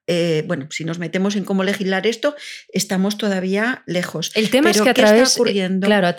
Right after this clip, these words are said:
Speaker 2: el
Speaker 1: Ujú.
Speaker 2: tema es una de las causas que a través de Internet nuestros
Speaker 1: Efectivamente.
Speaker 2: menores cada vez a más pronta edad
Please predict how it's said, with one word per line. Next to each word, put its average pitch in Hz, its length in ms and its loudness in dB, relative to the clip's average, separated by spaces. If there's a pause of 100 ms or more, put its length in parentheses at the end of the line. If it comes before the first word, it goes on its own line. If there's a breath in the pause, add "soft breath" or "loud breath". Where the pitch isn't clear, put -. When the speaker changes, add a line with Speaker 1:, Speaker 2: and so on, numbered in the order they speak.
Speaker 2:
el 202 140 2
Speaker 1:
Ujú. 220 100 2
Speaker 2:
tema 247 220 4
es - 180 -2
una 220 260 2
de 220 80 0
las 190 200 0
causas 202 480 -2
que 196 80 -2
a 170 40 -2
través 175 320 0
de 208 120 2
Internet 185 640 0 (240)
nuestros 175 400 0
Speaker 1:
Efectivamente. 175 240 0
Speaker 2:
menores 226 260 0
cada 180 220 -2
vez 202 280 -2 (120)
a 165 120 -2
más 165 220 -2
pronta 190 340 0
edad 214 280 0